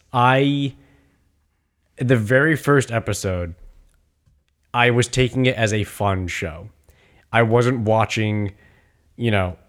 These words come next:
um, like, I wasn't watching, like, Wanda Maximoff deal with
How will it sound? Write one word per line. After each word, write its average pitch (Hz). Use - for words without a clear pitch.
um, 95
like, 104
I 110
wasn't 123
watching, 117
like, 110
Wanda 104
Maximoff 98
deal 98
with 95